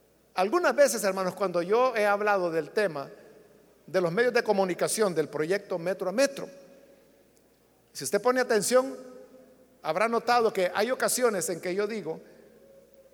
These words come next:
para que los que no han oído el evangelio puedan escucharlo, y para que los que ya lo oyeron,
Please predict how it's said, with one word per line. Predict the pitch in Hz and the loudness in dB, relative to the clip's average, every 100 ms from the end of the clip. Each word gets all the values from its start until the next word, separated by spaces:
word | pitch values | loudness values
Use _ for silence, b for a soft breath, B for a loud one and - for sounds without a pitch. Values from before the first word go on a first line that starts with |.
| _ _ _ _ _ _ _ | _ _ _ _ _ _ _
para | 202 196 185 | 2 2 2
que | - 185 175 175 - - - - | 2 2 2 -2 -14 -20 -20 -4
los | 170 196 208 - | -2 2 2 2
que | - 190 | -2 -2
no | 170 202 | -2 2
han | 294 359 | 2 4
oído | 320 320 | 2 4
el | 277 | 2
evangelio | 240 226 247 285 277 | 4 2 2 2 2
puedan | 240 285 294 | 4 2 2
escucharlo, | 285 - 254 302 294 233 170 120 - - - - - _ _ _ _ _ _ _ _ _ _ _ - | 0 0 0 2 2 0 -2 -6 -8 -20 -20 -20 -20 _ _ _ _ _ _ _ _ _ _ _ 0
y | 320 370 | 6 6
para | 370 285 254 | 6 2 2
que | 233 233 | 4 4
los | 220 | 4
que | 226 226 202 | 4 4 6
ya | 262 339 | 6 6
lo | 349 | 8
oyeron, | 294 247 196 262 254 196 202 240 | 8 8 6 6 6 6 4 0